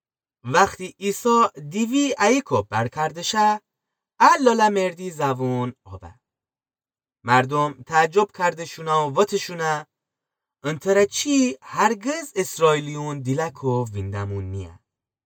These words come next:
اما فریسیان واتشونه، عیسی دیوون رئیسی کمکینه دیوون برکره. عیسی گرد شهرون و دهون کو بگردستی، چوون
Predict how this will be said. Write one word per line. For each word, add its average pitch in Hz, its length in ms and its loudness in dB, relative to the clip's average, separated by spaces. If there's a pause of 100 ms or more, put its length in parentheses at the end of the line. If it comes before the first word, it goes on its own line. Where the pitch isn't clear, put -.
(1080)
اما 185 420 4
فریسیان 196 960 -2
واتشونه، 208 960 0 (640)
عیسی 285 500 2 (480)
دیوون 220 500 -2
رئیسی 214 600 4
کمکینه 135 1000 -2
دیوون 110 600 -6
برکره. 98 640 -10 (1300)
عیسی 165 380 2 (100)
گرد 170 260 0
شهرون 165 560 -2
و 160 180 0
دهون 165 360 0
کو 170 200 2
بگردستی، 175 920 0 (640)
چوون 196 500 4